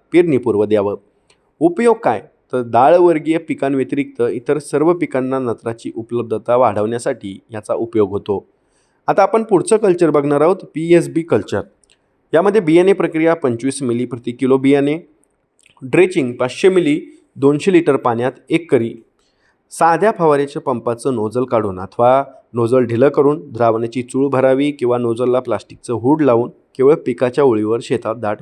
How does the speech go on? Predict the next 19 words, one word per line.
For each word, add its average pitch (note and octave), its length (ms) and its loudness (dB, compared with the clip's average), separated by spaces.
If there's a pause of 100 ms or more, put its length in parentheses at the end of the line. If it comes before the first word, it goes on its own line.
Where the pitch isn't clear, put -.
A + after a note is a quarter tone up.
फवारणी B2+ 280 0
करावी. F#2+ 300 -6 (420)
ठिबकद्वारे C3 600 2 (160)
दोन B2 340 -2
लिटर B2+ 260 -2
प्रति A#2+ 360 -12
एकर B2 300 -4
व्हेंचुरीद्वारे. A2+ 880 0 (560)
शेणखताद्वारे F3+ 920 2 (120)
दोन C3+ 280 2
लिटर C#3+ 280 0 (120)
अधिक A#2 260 -6
पन्नास A#2 420 -6
किलो A2+ 220 -2
शेणखत A#2+ 640 -4 (100)
जमिनीत B2+ 320 -2 (140)
ओल D3 220 2
असताना A#2 440 -4
पेरणीपूर्व A#2 920 -6